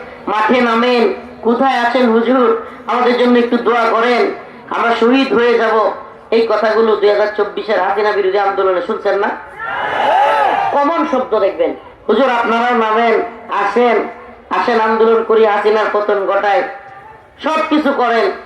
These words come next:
দিন শেষে মাদ্রাসার ছাত্ররা মারা গেল, ইসলামপন্থীরা মারা গেল,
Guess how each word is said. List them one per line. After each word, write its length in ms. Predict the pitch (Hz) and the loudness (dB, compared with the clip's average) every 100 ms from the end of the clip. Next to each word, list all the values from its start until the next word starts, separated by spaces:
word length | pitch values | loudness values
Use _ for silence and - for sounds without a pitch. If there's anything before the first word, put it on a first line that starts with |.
| - - - | -20 -20 -4
দিন 160 | 240 240 | -2 0
শেষে 240 | 240 254 | 0 0
মাদ্রাসার 440 | 247 233 233 233 226 | 0 0 0 0 0
ছাত্ররা 360 | 226 226 226 | -2 0 0
মারা 240 | 226 220 214 | 0 2 2
গেল, 340 | 214 247 294 - - - - | 0 0 -2 -4 -12 -12 -6
ইসলামপন্থীরা 800 | 208 - 240 233 226 220 240 226 | -4 -2 -2 0 0 0 0 0
মারা 240 | 220 220 | 0 0
গেল, 200 | 220 | 0